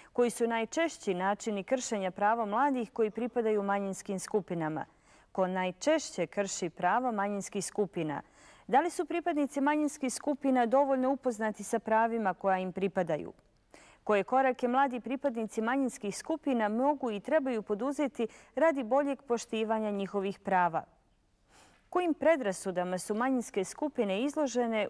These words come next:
u državama u regionu? Koje su manjinske skupine država u regionu? U ovoj emisiji ćemo, kao i u prethodnim emisijama, ugostiti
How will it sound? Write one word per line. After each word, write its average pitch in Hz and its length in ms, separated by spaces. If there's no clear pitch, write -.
u 277 140
državama 220 840
u 202 300
regionu? 190 640
Koje 208 180
su 196 180
manjinske 190 540
skupine 254 560
država 185 640
u 190 120
regionu? 170 640
U 240 100
ovoj 269 280
emisiji 285 460
ćemo, 262 320
kao 349 240
i 294 60
u 247 60
prethodnim 269 500
emisijama, 254 560
ugostiti 254 640